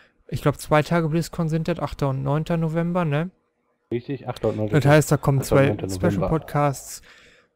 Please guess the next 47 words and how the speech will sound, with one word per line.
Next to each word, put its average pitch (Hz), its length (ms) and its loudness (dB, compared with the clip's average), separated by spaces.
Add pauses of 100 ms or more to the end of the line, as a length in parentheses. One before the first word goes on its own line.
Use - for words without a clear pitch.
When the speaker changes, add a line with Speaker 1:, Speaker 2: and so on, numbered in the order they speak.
(240)
Speaker 1:
ähm, 135 340 -2 (280)
für - 160 0
jeden 135 280 6
Tag - 360 -2
einen, 156 520 2 (440)
so 143 100 -2
eine, 135 240 2
so 127 80 -2
eine, 131 300 0
ja, 123 280 0 (960)
äh, 131 200 -2
so 127 100 2
eine 131 140 0
Art 131 160 -4
Zusammenfassung, 143 840 2
sag 139 160 2
ich 127 80 -4
jetzt 143 200 -2
mal, 131 160 0
wo 127 160 0
wir 143 60 2
dann 127 180 -2
noch 123 100 -6
so - 120 -6
ein 123 80 -2
bisschen 143 280 -6
unsere 123 240 -4
Meinung 139 360 0
drüber, 131 380 0 (760)
ähm, 131 400 0 (640)
rauslassen. 135 540 2
Wer 156 140 6
genau 156 200 4
dabei 143 360 4
sein 147 260 2
wird, 139 180 -2
weiß 165 200 2
ich 156 100 0
nicht. 156 260 -2
Da 135 200 0
organisiere 131 520 0
ich 131 120 -6
noch 139 100 0
mal 127 120 0
ein 123 60 -2
bisschen 123 280 -4
rum. 147 240 2